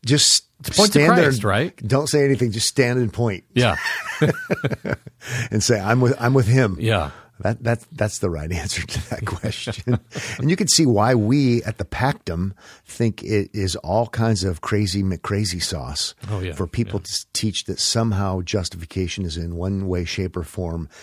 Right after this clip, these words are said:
Speaker 1: based upon our works.
Speaker 2: Hmm.
Speaker 1: No, it's based upon his works, and his works that, by the way, are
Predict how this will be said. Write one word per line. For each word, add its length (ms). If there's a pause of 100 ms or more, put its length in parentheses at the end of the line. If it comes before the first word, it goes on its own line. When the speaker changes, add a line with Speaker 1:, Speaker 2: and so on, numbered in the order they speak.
(180)
Speaker 1:
based 280
upon 480 (200)
our 360
works. 640
Speaker 2:
Hmm. 100 (320)
Speaker 1:
No, 140
it's 80
based 260
upon 280
his 300
works, 460 (460)
and 180
his 320
works 340
that, 200 (240)
by 180
the 80
way, 260
are 320